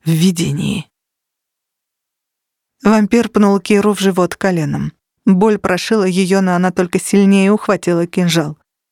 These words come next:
Его клыки вонзились ей в плечо, разрывая плоть, но хотя это и принесло жгучую боль, Кира напомнила себе, что этим он её не убьёт.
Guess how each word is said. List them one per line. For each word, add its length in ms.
Его 280
клыки 360
вонзились 640
ей 120
в 120
плечо, 400
разрывая 600
плоть, 340
но 140
хотя 260
это 240
и 60
принесло 520
жгучую 500
боль, 420
Кира 280
напомнила 560
себе, 340
что 300
этим 360
он 140
её 300
не 140
убьёт. 480